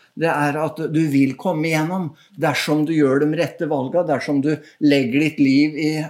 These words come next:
Herrens hender, dersom du velger å så gå på det som han taler. Og i dag så er det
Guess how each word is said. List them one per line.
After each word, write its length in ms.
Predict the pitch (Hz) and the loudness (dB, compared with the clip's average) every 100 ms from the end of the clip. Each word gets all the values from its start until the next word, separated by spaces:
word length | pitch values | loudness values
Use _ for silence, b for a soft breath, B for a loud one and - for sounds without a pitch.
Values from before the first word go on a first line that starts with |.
| - | -4
Herrens 420 | 156 160 147 143 175 | 0 2 2 0 0
hender, 340 | 156 175 175 B B 156 | 0 0 -4 B B -4
dersom 320 | 143 151 147 | -2 0 0
du 80 | 151 143 | 2 2
velger 560 | 175 131 117 104 139 | 2 2 -2 0 0
å 140 | 156 180 | 0 0
så 140 | 196 156 | 0 0
gå 300 | 117 131 127 127 - | 2 4 4 2 0
på 120 | 175 | 0
det 120 | 143 123 | 0 0
som 160 | 165 147 | -2 -2
han 220 | 139 147 | 0 0
taler. 480 | 147 185 165 202 175 - _ _ _ _ _ _ _ - B B B B _ | 0 0 2 0 -2 -8 _ _ _ _ _ _ _ -20 B B B B _
Og 640 | 160 165 160 165 170 - | 2 4 4 4 4 2
i 60 | 175 | 2
dag 220 | 165 170 | 2 2
så 160 | 175 180 | 0 0
er 220 | 151 147 | 2 2
det 200 | 151 165 | 2 2